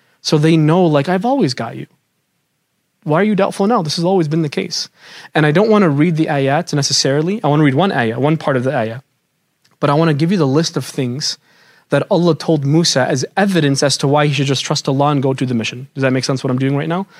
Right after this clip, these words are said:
I wanna give you that list. Part of this list is, we inspire to your mom what was inspired,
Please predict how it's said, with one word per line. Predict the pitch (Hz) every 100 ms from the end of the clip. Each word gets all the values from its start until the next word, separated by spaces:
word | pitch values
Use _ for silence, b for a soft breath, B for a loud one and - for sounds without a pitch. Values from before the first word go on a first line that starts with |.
| B -
I |
wanna | 147 160
give | 175
you |
that | 147 123
list. | 123 - B B B B B
Part | - 233
of | 233
this | 180 -
list | 170 180 -
is, | 175 214 - B B B B B _ _ _ _ _ _ _
we | - 151 165
inspire | 147 - 170 196 190
to | - 175
your | 156
mom | 170
what | 170
was | 170 160
inspired, | 170 - 185 151 131